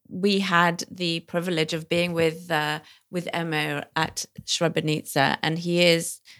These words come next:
such a brave man who is larger than life. And, and as you say,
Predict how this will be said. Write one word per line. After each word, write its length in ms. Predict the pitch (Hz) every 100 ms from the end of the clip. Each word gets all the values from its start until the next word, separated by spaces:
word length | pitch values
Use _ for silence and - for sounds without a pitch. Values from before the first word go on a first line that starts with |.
| _ -
such 320 | - - 196
a 40 |
brave 360 | 170 175 170 165
man 340 | 156 147 147
who 160 | 156 156
is 240 | 151 - _
larger 420 | 175 170 170 175
than 240 | 165 147 147
life. 460 | 143 139 143 - _ _ - _ _ 180
And, 600 | 175 170 165 170 160 -
and 200 | 180 175 -
as 240 | 180 180 196
you 120 | 208
say, 540 | - 190 175 165 156